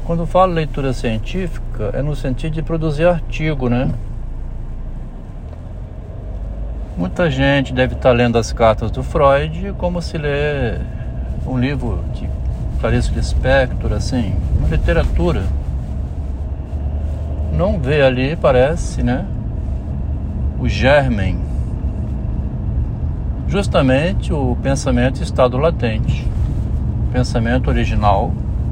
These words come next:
que depois se tornou, é,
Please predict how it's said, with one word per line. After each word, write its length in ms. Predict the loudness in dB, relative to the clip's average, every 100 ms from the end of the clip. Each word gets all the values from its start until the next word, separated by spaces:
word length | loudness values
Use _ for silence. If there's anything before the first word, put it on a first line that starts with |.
| -2 -4 -4 -2 -2 -2
que 100 | 0
depois 420 | 0 0 2 0
se 80 | 0
tornou, 520 | 0 2 2 2 2 0 0 0 -2 -2 -2 -2 -2 -2 -2 -2 -2 -2 -2 -2 -2 -4 -2 -4 -2
é, 400 | 0 2 4 2